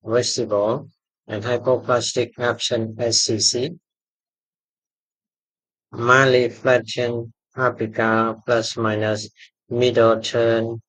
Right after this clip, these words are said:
plus second modulus or single cochlear turn hypoplasia. Stenotic atretic cochlear nerve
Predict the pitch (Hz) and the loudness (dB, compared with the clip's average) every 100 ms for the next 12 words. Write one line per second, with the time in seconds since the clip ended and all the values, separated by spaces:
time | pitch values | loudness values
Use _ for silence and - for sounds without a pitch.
0 | _ _ _ _ _ _ _ 117 113 - | _ _ _ _ _ _ _ 0 0 0
1 | - _ _ - - 131 127 - 117 113 | -8 _ _ -6 -2 -2 -4 -2 -2 0
2 | 110 110 _ _ _ _ - 120 117 113 | -4 -8 _ _ _ _ -6 0 2 4
3 | 113 113 113 120 117 - - _ _ _ | 4 4 4 0 0 -8 -10 _ _ _
4 | _ _ _ _ 120 113 113 110 107 - | _ _ _ _ -2 0 2 2 0 0
5 | 127 117 113 110 107 107 - - 127 - | 0 -2 2 2 2 -4 -8 -4 -4 -4
6 | - 117 113 113 - 123 117 113 113 - | -6 -2 -2 -2 -4 0 0 -2 -10 -20
7 | _ _ 123 110 117 107 107 95 110 104 | _ _ -6 0 0 2 -4 -4 -6 -10
8 | - _ _ _ _ _ _ _ - - | -18 _ _ _ _ _ _ _ -16 -10
9 | - - - - - 143 131 120 113 123 | -8 -8 -10 -14 -6 -2 0 0 -2 -4
10 | 113 104 _ _ _ _ - 110 127 127 | -6 -14 _ _ _ _ -18 -6 0 0
11 | 123 127 120 _ _ _ - - 120 - | 2 -4 -4 _ _ _ -8 -2 -2 -2
12 | 120 120 113 113 110 | -2 0 0 2 0